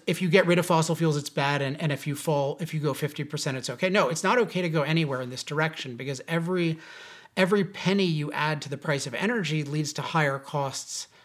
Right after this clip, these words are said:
of everything, and, and all this increased dependence is a total, is a total disaster. So I think we should be highlighting it, and I think people are realizing, people from both parties, happily,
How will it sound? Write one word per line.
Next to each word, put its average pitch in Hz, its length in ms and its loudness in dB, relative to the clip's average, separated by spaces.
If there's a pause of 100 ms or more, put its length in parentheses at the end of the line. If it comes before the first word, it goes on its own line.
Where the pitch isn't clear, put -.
(360)
of 151 160 2
everything, 143 640 2
and, 143 140 -6
and 147 120 -2
all 165 160 2
this 156 280 0
increased 156 460 2
dependence 135 640 -6
is 143 180 -8
a 135 60 -6
total, 135 500 -4 (800)
is 156 120 -2
a 156 60 0
total 160 240 4
disaster. 165 440 0
So 160 200 2
I 156 140 2
think 196 360 -2 (200)
we 170 160 2
should 185 340 0
be 196 120 0
highlighting 170 500 0
it, 254 80 2
and 196 100 0
I 165 80 2
think 202 220 -2
people 180 260 -2
are 156 200 4
realizing, 139 720 -2 (100)
people 208 200 4
from 160 180 0
both 147 280 -2
parties, 170 380 -2
happily, 190 460 -4